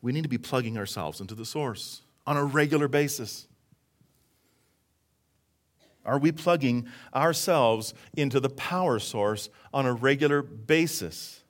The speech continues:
Are we charging ourselves up with God's power through prayer?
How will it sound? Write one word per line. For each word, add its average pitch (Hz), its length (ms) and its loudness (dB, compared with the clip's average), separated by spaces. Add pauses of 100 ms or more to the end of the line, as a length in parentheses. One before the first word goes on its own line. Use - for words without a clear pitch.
(480)
Are 135 140 6
we 151 100 4
charging 147 920 0
ourselves 131 680 0
up 147 480 2 (400)
with 135 180 4
God's 143 360 4
power 147 580 2
through 147 240 0
prayer? 151 640 0